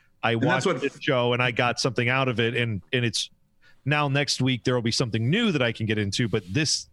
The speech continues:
Speaker 1: this started, crested, there was drama, and it resolved itself.
Speaker 2: And
Speaker 1: If
Speaker 2: that's
Speaker 1: you
Speaker 2: the
Speaker 1: make
Speaker 2: roots of fantasy sci-fi shows on television.
Speaker 1: Yes, right. It, it feels very much like even watching, to go to the archetype, like, old, you know, Star Trek or whatever you wanna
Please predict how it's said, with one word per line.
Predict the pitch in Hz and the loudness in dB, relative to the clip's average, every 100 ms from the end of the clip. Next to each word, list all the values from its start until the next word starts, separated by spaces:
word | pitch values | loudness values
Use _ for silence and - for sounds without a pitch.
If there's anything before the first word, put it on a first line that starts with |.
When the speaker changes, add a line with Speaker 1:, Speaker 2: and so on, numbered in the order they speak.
| - | -6
Speaker 1:
this | 135 139 | -2 0
started, | - - 135 135 135 117 | -2 0 0 2 -2 -2
crested, | - 131 - 131 120 | -2 -2 0 -2 0
there | 110 | 0
was | 101 | 0
drama, | - 131 120 117 | 0 0 2 0
and | 110 113 | 0 0
it | 107 - _ _ | -2 -4 _ _
resolved | 113 127 113 95 | -2 0 0 -4
itself. | 92 - 90 87 _ - - _ 117 | -4 -2 -2 -4 _ -20 -20 _ -2
Speaker 2:
And | 139 | 0
Speaker 1:
If | |
Speaker 2:
that's | 165 - | 0 0
Speaker 1:
you | 135 | 0
Speaker 2:
the | |
Speaker 1:
make | 120 | 2
Speaker 2:
roots | 143 151 139 | 0 0 -2
of | 107 | -2
fantasy | - 113 104 101 101 | -2 0 0 0 0
sci-fi | - 104 101 101 90 | 0 0 0 0 0
shows | - 92 87 80 | 0 0 0 -2
on | 98 95 90 87 78 | 0 0 2 0 -2
television. | - 123 85 73 80 82 - _ _ | -2 -2 -2 -6 -8 -12 -14 _ _
Speaker 1:
Yes, | 165 208 - - - _ | -4 -2 -2 -4 -10 _
right. | 123 214 180 - _ | -4 -2 -4 -8 _
It, | 131 120 - | -6 -6 -6
it | 139 - _ _ | -8 -8 _ _
feels | - 147 147 | -4 -2 0
very | 120 139 | 0 0
much | 127 156 - | 0 -2 0
like | 120 104 117 | 0 0 0
even | 113 110 | 0 0
watching, | 117 113 117 104 | 0 0 -2 -2
to | - 110 - | -2 -4 -2
go | - | -2
to | 107 | 0
the | 104 | 0
archetype, | 127 147 117 98 110 | 0 -2 -2 -2 0
like, | 92 90 | -4 -2
old, | 98 95 | -4 -2
you | 127 | -4
know, | 95 90 143 _ | -4 -4 -6 _
Star | - 85 95 | -6 -4 -4
Trek | - 104 - | -2 -2 -2
or | 95 | -2
whatever | 101 104 | -2 -2
you | |
wanna | 107 107 | -2 -2